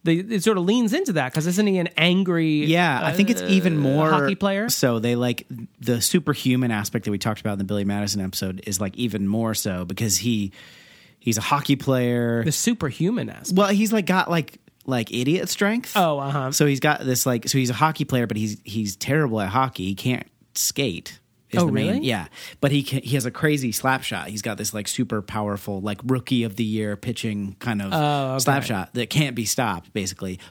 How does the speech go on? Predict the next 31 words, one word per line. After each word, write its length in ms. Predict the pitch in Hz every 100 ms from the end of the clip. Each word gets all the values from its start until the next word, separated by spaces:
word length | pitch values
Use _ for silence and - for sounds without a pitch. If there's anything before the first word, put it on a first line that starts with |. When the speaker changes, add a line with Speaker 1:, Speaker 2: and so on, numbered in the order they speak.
| -
Speaker 2:
But 200 | 139 139
he 160 | 131 120
just 180 | 113
can't 240 | - 98 -
skate. 340 | 131 104 -
So 320 | - 110 101 95 - - - -
eventually 540 | 110 131 131 110 107 101
he 160 | 104
converts 400 | 104 104 101 101
it 100 | - -
to 100 | 98
golf, 340 | 101 95 95
and 80 | 92
then 60 |
he's 120 | 95 90
got 140 | 92
this 180 | 95 -
massive 520 | 95 90 95 95 90
drive. 600 | 101 95 90 87 90 - _ - - -
But 120 | 92
he, 180 | 110 104 101
uh, 140 | 104 98
it 200 | 123 117
starts 280 | - 156 131
off, 200 | 131 107
he, 80 | 117
Speaker 1:
Weird 120 | 175
Speaker 2:
like 80 | 190
Speaker 1:
that 100 | 165
he 100 | 147
had, 180 | 139